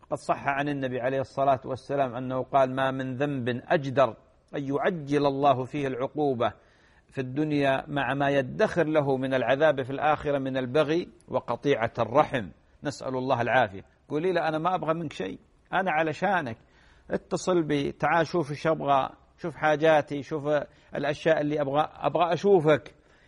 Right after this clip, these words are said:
لأنك بهذا أنت الآن واقع في ذنب عظيم". وهذه رسالة لكل ولد يشاهدني ويستمع إلي، والله إن، إن الولد العاق على خطر، وسيأتيه الله عز وجل من حيث لا يحتسب،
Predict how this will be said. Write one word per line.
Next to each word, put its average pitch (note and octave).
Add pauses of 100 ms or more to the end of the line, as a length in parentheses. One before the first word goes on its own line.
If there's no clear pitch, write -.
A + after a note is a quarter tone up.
(320)
لأنك E3
بهذا E3+
أنت F3
الآن E3+
واقع E3+
في D3+
ذنب E3
عظيم". D#3 (760)
وهذه D#3
رسالة D#3+
لكل D#3
ولد E3 (380)
يشاهدني D3+
ويستمع C#3
إلي، A#2+ (160)
والله D3
إن، C#3+ (640)
إن C#3
الولد C#3
العاق C3
على C3
خطر، C3 (480)
وسيأتيه D3
الله D3+
عز C#3
وجل D3+
من D3
حيث C3+
لا A#2
يحتسب، -